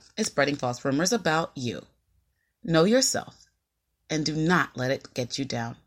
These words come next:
Simply change your actions to fit the message that you want to send. If you are a hoe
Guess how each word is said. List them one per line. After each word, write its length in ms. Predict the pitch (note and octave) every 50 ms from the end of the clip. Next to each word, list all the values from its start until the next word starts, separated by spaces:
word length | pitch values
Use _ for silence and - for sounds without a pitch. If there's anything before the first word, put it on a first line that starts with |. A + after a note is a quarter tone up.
| _ _ _ - -
Simply 600 | - - D#3+ D3 C#3+ - E3+ F3 F3+ F#3+ A3 _ _ _ _ _ _ _ _ _ _ _ _ _ _ _ _ _ _ _ _ _ _ _ _ _ _ _ _ _ -
change 340 | - - D#3+ D3 C#3+ D3+ D3+
your 100 | G3 G3
actions 640 | F3+ D#3+ D#3 C#3+ - - - C#3 C3+ C#3+ - - - _ _ _ _ _ _ _ _ _ _ _ _ -
to 120 | - - C#3+
fit 340 | - - C#3 B2+ - -
the 80 | - C#3
message 460 | C3+ B2 A#2+ A#2 - - A2+ - -
that 260 | - A#2 A2 - -
you 80 | - A#2
want 300 | A2+ A2+ A2+ A2 - -
to 100 | - B2
send. 400 | A2+ - F#2 - - B2 - - - _ _ _ _ _ _ _ _ _ _ _ _ _ _ _ _ -
If 200 | C#4 C#4 C#4 -
you 200 | D3+ C3+ - - -
are 220 | B2+ A#2+ A#2 A#2+ A#2
a 60 | A2+
hoe 340 | A#2+ - G3 G#3 C4+ F4